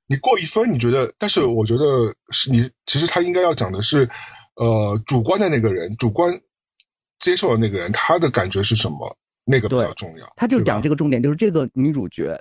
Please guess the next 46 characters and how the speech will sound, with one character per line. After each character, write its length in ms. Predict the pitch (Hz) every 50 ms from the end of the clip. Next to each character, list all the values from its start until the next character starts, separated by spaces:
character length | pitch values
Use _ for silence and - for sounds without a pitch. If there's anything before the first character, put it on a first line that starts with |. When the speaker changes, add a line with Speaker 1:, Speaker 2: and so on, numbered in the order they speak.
| - _
Speaker 2:
内 200 | - 90 101 175
心 160 | 160 - -
就 140 | 175 165 147
觉 100 | - 113
得 120 | 107 120 120
对 200 | - - 165 143
方 220 | - 143 135 131
就 240 | 127 - 208 185 156
是 160 | - - 123
在 260 | 110 - 131 113 95 - _ _ _ _ _
骚 200 | - - 139 139
扰 120 | 120 -
她， 200 | - 117 120 - - _ _ _ _ _ _ _ _ _ _
Speaker 1:
嗯。 60 | 110 147
Speaker 2:
但 80 | 202
是 80 | 190 180
她 100 | 185 180
没 140 | 160 143 175
有 80 | 180
办 100 | 160 165
法 140 | 151 131 - - _ _ _ _
控 220 | - - - 147 135
告 140 | - 78
他， 120 | - - 123
他 120 | - 143 160
就 160 | 156 147 - - _ _ _ _ _ _ _ _
整 160 | _ - 143 131
个 60 | 156
人 120 | 147 123
生 140 | 127 147 151
就 100 | 143 143 135
因 100 | 151 165
为 100 | 156 139
这 80 | 151
个 80 | 139 135
事 120 | - 131
情， 160 | 120 - 110 - -
这 80 | - 165
个 40 | 156
事 60 | 156
情 160 | 120 113 -
过 220 | - - 180 160
去， 80 | 135 113
Speaker 1:
崩 80 | 147 139
溃 40 |
了。 100 | - -